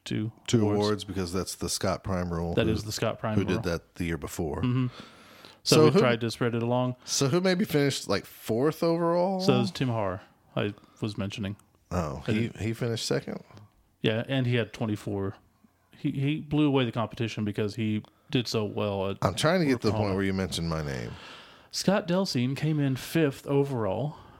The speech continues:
Speaker 1: Or
Speaker 2: Yeah.
Speaker 1: fourth, if we take out Tim.
Speaker 2: Okay, I'll take that. Out of how many people? Like, a hundred and eighteen?
Speaker 1: Overall,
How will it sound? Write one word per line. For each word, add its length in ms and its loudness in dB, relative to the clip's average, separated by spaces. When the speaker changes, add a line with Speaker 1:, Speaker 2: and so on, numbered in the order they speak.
Speaker 1:
Or 160 2
Speaker 2:
Yeah. 540 6
Speaker 1:
fourth, 680 0
if 260 -2
we 140 0
take 240 -4
out 220 -4
Tim. 260 -4
Speaker 2:
Okay, 460 0
I'll 140 -2
take 220 -4
that. 280 -2
Out 160 4
of 120 -2
how 140 0
many 160 0
people? 380 -6
Like, 140 -4
a 80 -4
hundred 360 -2
and 200 -8
eighteen? 540 -4
Speaker 1:
Overall, 1000 2